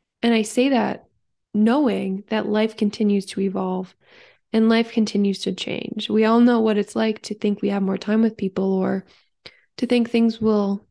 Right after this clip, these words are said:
continue to be the same. That's not the case. It's not 'cause we've done something wrong. It's just because life naturally evolves.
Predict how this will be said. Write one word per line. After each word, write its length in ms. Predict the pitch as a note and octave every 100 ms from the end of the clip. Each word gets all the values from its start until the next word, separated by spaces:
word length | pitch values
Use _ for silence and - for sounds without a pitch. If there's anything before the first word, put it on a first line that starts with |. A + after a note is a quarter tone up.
| _
continue 440 | - G#3+ G#3+ G#3 G3+
to 140 | -
be 100 | G3+
the 120 | G3
same. 300 | - G#3+ A3+
That's 240 | G3+ F#3+ G3
not 160 | F#3+
the 60 | G3
case. 560 | - - A3 G#3+ - _ _ _ _ _ _ _ _ _ _ _ _ -
It's 160 | A3
not 240 | A3+ A3 A3
'cause 400 | A3 G#3 F#3+ -
we've 180 | G#3+ F#3+
done 220 | G3+ G#3
something 380 | G#3 G3+ G3+ G3
wrong. 320 | G3+ C#4 A#3+
It's 160 | G3 -
just 220 | - -
because 420 | A3 G#3+ G#3 -
life 300 | G#3+ A#3+ A#3+
naturally 640 | G3+ F#3 F3+ - G#3+ G#3+ G#3
evolves. 640 | F#3 G#3+ D4 B3+ - -